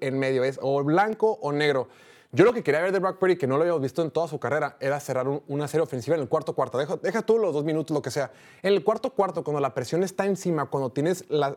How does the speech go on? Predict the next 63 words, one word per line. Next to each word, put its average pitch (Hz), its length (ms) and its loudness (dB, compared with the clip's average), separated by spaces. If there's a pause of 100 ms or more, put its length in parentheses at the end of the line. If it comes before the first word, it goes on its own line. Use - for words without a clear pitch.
cuando 135 160 -2
está 151 180 -4
la 180 100 4
intensidad 147 600 -2
a 156 100 -4
tope, 160 440 0
cuando 139 280 -4
tienes, 185 280 0
cuando 151 180 -2
te 139 80 -4
juegas 190 260 0
la 190 140 2
vida, 165 280 2
te 135 80 -6
juegas 208 240 -2
la - 20 -20
temporada 175 580 0 (320)
en 135 100 -4
una 170 120 2
serie 180 180 0
ofensiva, 147 520 0 (180)
lo, 170 220 6
lo 160 180 4
quería 156 180 0
ver. 139 260 -2 (320)
Y 143 120 0
creo 170 220 2
que 175 60 -2
el 139 60 -2
sábado 165 240 0
por 143 100 -4
primera 131 200 -2
vez 156 220 0
lo 135 140 0
hizo. 127 280 -2 (680)
Pero 135 160 0
también, 135 360 2
intent-, 185 160 0
o - 40 -14
sea, 139 160 -6
y 165 160 -2
creo 190 220 2
que, - 200 -4
como 139 200 -2
dices - 80 -4
tú, 180 220 4
eso, 226 480 2
dice, 143 160 -2
ah, 160 100 4
ok, 156 120 -10
no 135 120 2
lo 160 60 2
había 175 180 2
hecho, 196 320 -2 (260)
ya 139 160 0
vemos 147 200 -2
que 139 100 -2
tiene 151 380 0
dentro 139 360 -2
de 143 100 2
él 170 140 0
la 127 160 -8
capacidad 131 540 -2